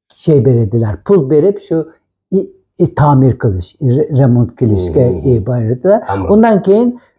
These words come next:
Speaker 1: e, yigirme birinci yılda Osman Hoca prezident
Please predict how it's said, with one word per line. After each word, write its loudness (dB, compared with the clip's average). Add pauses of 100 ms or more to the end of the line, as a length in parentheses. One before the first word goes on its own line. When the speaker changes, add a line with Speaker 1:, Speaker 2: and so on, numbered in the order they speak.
Speaker 1:
e, 2 (560)
yigirme 2
birinci 0
yılda 0
Osman -4
Hoca -4
prezident 0